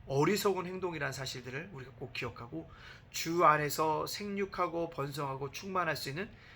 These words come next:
믿음의 사람들이 되어지기를 간절히 원합니다. 또 한 가지, 지금까지 그 아담 때 보면은요, 하나님께서 채소와 과일을 먹게 하셔도 오늘 보니까요, 뭐요? 모든 산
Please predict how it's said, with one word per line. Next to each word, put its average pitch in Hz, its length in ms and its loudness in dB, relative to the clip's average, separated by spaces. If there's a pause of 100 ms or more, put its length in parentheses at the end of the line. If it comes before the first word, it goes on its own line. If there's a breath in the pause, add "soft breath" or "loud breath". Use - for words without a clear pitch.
(120 loud breath)
믿음의 151 340 0
사람들이 123 360 -4
되어지기를 120 520 -8
간절히 127 320 -8
원합니다. - 500 -14 (460 loud breath)
또 196 120 8
한 208 100 12
가지, 175 240 4
지금까지 160 680 0 (100)
그 143 180 -2
아담 143 440 0
때 185 160 4
보면은요, 139 440 -6
하나님께서 175 680 -6 (300 loud breath)
채소와 190 540 8
과일을 160 360 2
먹게 139 280 -4
하셔도 131 280 -4
오늘 131 180 -4
보니까요, 123 420 -8
뭐요? 165 240 -4 (300 loud breath)
모든 165 360 4
산 220 420 0